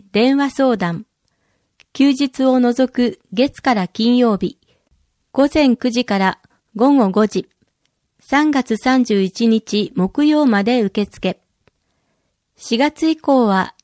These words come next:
上段の相談をご利用ください。青年貢献相談ダイヤル。電話、零一二零二三五の八三三。地域福祉課。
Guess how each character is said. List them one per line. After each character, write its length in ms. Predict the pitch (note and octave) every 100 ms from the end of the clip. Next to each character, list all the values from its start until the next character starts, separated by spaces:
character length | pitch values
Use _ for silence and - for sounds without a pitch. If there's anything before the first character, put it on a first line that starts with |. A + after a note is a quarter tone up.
| -
上 340 | F3+ A#3 C4+
段 280 | C#4+ C4+ B3+
の 160 | B3+ B3+
相 260 | - B3+ B3+
談 260 | B3 B3
を 120 | C4+
ご 140 | B3+ A3+
利 140 | A3
用 180 | G#3+ G#3+
く 100 | G#3+
だ 120 | G#3
さ 200 | - G3+
い。 140 | G3+ G#3 _ _ _ _ _ _ _ _ _ _ _ _ _ _ _ _ _ _ -
青 200 | C4+ D4+
年 200 | D4+ D4+
貢 320 | D4 D4+ D4
献 300 | - G#3 F3+
相 260 | - G#3+ C4
談 240 | C4 B3+
ダ 160 | B3 B3
イ 100 | A3
ヤ 120 | F#3+
ル。 200 | F#3 - _ _ _ _ _ _ _ G3
電 300 | G#3+ A3+ G3+
話、 240 | G3 B3 _ _ _ F#3+
零 320 | A3+ C#4+ D4
一 280 | D4 A3+ G3+
二 260 | G#3+ A3+
零 300 | G#3+ G3 A#3 _ _ _ -
二 240 | A3 C#4
三 340 | - C#4+ C4 A3
五 160 | A#3
の 240 | G#3+ G3 -
八 360 | _ G3 - C#4+
三 340 | - C4+ A3
三。 400 | - G3 F#3 F#3+ - _ _ _ _ _ _ _ _ _ -
地 220 | C4 C#4
域 220 | - C4+
福 240 | B3 -
祉 220 | C4+ - -
課。 200 | A3+